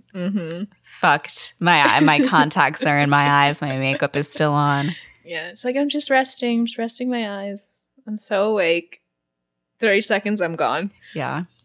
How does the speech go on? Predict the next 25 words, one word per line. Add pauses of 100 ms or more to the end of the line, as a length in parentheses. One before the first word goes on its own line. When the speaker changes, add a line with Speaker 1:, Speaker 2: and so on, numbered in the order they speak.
(220)
Speaker 1:
But
they're
laying
there, (140)
and
he (140)
then
asks
Lucy
to
marry
him. (140)
Speaker 2:
Oh
my
God.
Speaker 1:
And
she
opens
her
eyes,
and
she
says,
"Of
course."